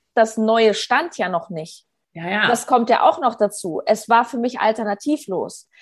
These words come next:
Speaker 1: Das heißt, weil du auch meintest, so, war das so schlagartig oder schleichend? Es war schleichend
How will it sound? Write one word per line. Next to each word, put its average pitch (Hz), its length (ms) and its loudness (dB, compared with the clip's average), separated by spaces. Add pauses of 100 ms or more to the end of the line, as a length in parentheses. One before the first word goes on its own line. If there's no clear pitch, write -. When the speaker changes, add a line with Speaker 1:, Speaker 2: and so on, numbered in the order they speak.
(180)
Speaker 1:
Das 214 160 -8
heißt, 247 320 4 (280)
weil 233 120 6
du 254 120 4
auch 240 140 4 (100)
meintest, 233 540 0
so, 202 140 -2
war 208 160 4
das 247 100 -4
so 247 100 -6
schlagartig 226 720 0
oder 247 120 0
schleichend? 247 500 -2
Es - 220 -8
war 196 120 2
schleichend 202 680 0